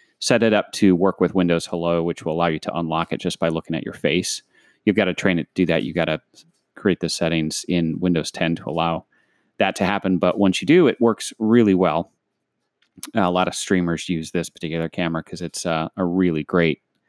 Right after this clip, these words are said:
uh, four K camera. So I recommend it if you're looking for a good U S B webcam for streaming, or just as I said, um, well, in our case, we use it for Teams and Skype, and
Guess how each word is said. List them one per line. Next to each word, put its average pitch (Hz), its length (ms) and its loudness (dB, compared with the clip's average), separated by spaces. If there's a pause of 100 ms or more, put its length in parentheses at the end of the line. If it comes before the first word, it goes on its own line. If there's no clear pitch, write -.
(640)
uh, 80 260 -4
four 98 220 0
K 80 160 -8
camera. 76 480 -6
So - 160 0
I 101 140 2
recommend 110 500 2
it 113 120 0 (500)
if 104 300 -2
you're 104 280 4
looking 95 260 0
for 95 120 0
a 90 80 0
good 92 260 2 (840)
U 101 120 6
S 90 100 0
B 95 140 -2
webcam 95 680 0 (280)
for 95 280 0
streaming, 90 540 0
or 82 400 -6 (680)
just - 240 -2
as 87 120 -4
I 85 120 0
said, 82 400 -2 (320)
um, 87 520 -2 (520)
well, 92 140 2
in 87 60 2
our 90 100 0
case, - 260 -4
we 95 80 0
use 87 140 -2
it 87 80 -10
for - 80 -18
Teams 85 380 -6
and 87 100 -8
Skype, - 360 -2 (640)
and 95 680 2